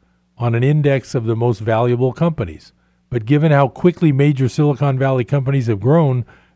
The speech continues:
they're now having an outsized effect on the health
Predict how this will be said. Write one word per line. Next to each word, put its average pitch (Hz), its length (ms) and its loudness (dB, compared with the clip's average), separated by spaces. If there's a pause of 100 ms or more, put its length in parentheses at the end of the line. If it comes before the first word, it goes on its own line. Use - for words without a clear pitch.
they're 120 180 0
now 143 280 0
having 139 320 0
an 117 80 -4
outsized 147 760 -2
effect 139 480 -4
on 123 160 -2
the 104 120 -4
health 131 420 -2